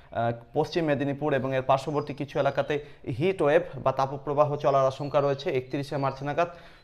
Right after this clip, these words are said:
চল্লিশ ডিগ্রি সেলসিয়াসের আশেপাশে তাপমাত্রা ঘোরাফেরা করতে পারে দুপুরের তাপমাত্রা, এবং কোথাও কোথাও চল্লিশ ডিগ্রি সেলসিয়াস অতিক্রম করে যাওয়ার আশঙ্কা পর্যন্ত থাকছে। মুর্শিদাবাদ, বীরভূম জেলার ক্ষেত্রে এই আশঙ্কা রয়েছে।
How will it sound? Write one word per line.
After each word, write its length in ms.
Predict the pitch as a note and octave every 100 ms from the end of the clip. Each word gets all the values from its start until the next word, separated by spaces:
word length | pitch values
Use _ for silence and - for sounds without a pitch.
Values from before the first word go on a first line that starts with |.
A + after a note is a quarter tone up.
| -
চল্লিশ 320 | F3 F3+ F3+
ডিগ্রি 200 | F#3 D#3+ D#3
সেলসিয়াসের 460 | D#3 E3 D#3 D#3+
আশেপাশে 400 | C#3+ D3+ D3+ D3
তাপমাত্রা 460 | C#3+ C3+ C#3 C#3 C#3
ঘোরাফেরা 400 | C3 C3 C#3+ C#3
করতে 280 | C3+ C3+ C3+
পারে 180 | -
দুপুরের 340 | E3 C3 C#3 C3+
তাপমাত্রা, 520 | C3 C3 C#3 C#3 F3+ F#3 - -
এবং 200 | D3 D#3
কোথাও 220 | D#3 E3
কোথাও 200 | D3+ E3
চল্লিশ 380 | D3 E3 E3 E3
ডিগ্রি 200 | D#3+ D#3
সেলসিয়াস 360 | E3+ D3+ E3+ D#3+ -
অতিক্রম 380 | D3+ D#3+ F3+ E3
করে 200 | E3+ D#3+
যাওয়ার 220 | D#3 D3
আশঙ্কা 280 | D3+ D#3 D#3
পর্যন্ত 380 | D3+ D3 D3
থাকছে। 360 | D#3 D#3 C#3 E3+
মুর্শিদাবাদ, 600 | B2+ C3+ D#3+ D3+ D3 C#3
বীরভূম 300 | C3 B2+ C#3+
জেলার 200 | C#3 C3+
ক্ষেত্রে 260 | C#3 - C3+
এই 40 |
আশঙ্কা 340 | B2 D3+ D3
রয়েছে। 380 | C#3+ C#3 D3+ D#3